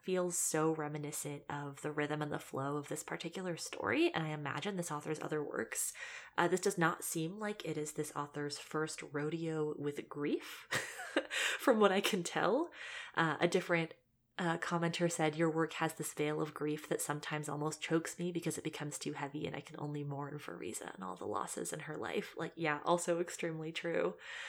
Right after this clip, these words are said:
Um, I just, like, I think there's something so cool about this person being like, "I don't know what this is,"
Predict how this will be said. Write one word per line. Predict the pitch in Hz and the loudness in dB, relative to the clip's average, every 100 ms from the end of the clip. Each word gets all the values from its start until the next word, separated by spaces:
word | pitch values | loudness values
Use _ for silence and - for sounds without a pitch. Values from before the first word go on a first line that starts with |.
| - - - | -10 -12 -6
Um, | 175 165 156 151 - - | -2 0 0 -4 -10 -4
I | 208 - | -4 2
just, | 294 - 285 | 0 2 4
like, | 277 233 - - _ _ _ _ _ _ _ _ _ _ | 4 4 -2 -14 _ _ _ _ _ _ _ _ _ _
I | 220 | 0
think | 214 226 | 2 2
there's | 277 269 | 0 2
something | 247 269 262 | -2 -2 -2
so | - 214 | 2 2
cool | 214 233 208 | 4 6 8
about | 165 156 - | 6 4 0
this | 185 | -2
person | - 185 180 170 | 2 0 2 0
being | 170 170 170 | 2 2 2
like, | 156 156 | 0 2
"I | - 170 | 6 6
don't | 208 | 6
know | 180 180 | 4 2
what | 180 | 2
this | 196 196 | 2 2
is," | 202 190 180 | 2 2 0